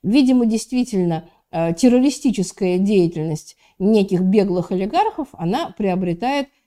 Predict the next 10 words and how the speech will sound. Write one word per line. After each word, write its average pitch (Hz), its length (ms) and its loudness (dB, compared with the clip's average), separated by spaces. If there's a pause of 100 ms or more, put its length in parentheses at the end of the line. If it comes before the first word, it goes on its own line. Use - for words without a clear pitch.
э, 165 400 -4
доселе 214 720 0
невиданные 208 760 2
формы 202 460 -2
и 220 160 -6
масштабы. 160 760 -4 (500)
А, 170 360 4
э, 175 160 0
другая 240 480 4
сторона 208 600 -2